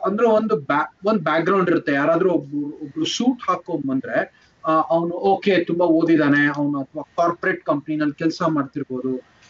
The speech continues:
ಅಂತ ಒಂದು ಫುಲ್ ಒಂದು ಜಡ್ಜ್‌ಮೆಂಟ್ಸ್ ಅನ್ನ ಯೂಸ್ ಮಾಡ್ತೀವಿ. ಆಟೋಮ್ಯಾಟಿಕ್ ಆಗಿ ಅವ್ರು, ಅವ್ರ ಬಗ್ಗೆ ನಾವು ಒಂದಷ್ಟು ಮೆಂಟಲ್ ಪಿಕ್ಚರ್ಸ್ ನ ನಾವು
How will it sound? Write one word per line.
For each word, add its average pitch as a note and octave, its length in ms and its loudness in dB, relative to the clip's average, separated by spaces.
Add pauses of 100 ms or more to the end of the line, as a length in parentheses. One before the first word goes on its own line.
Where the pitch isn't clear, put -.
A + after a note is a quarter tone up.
(140)
ಅಂತ E3+ 180 -2
ಒಂದು E3+ 420 -2
ಫುಲ್ C#4+ 460 0
ಒಂದು E3 360 -6
ಜಡ್ಜ್‌ಮೆಂಟ್ಸ್ G3 600 0
ಅನ್ನ G3 160 -2
ಯೂಸ್ F3 280 -2
ಮಾಡ್ತೀವಿ. - 600 -8 (240)
ಆಟೋಮ್ಯಾಟಿಕ್ C4 600 2
ಆಗಿ E3+ 420 0 (460)
ಅವ್ರು, E3 640 2 (360)
ಅವ್ರ F#3+ 160 2
ಬಗ್ಗೆ F3+ 380 0
ನಾವು A3 300 2
ಒಂದಷ್ಟು F#3+ 720 -6 (360)
ಮೆಂಟಲ್ A#3 420 2
ಪಿಕ್ಚರ್ಸ್ B3+ 680 0
ನ G#3+ 40 2
ನಾವು F3 360 -2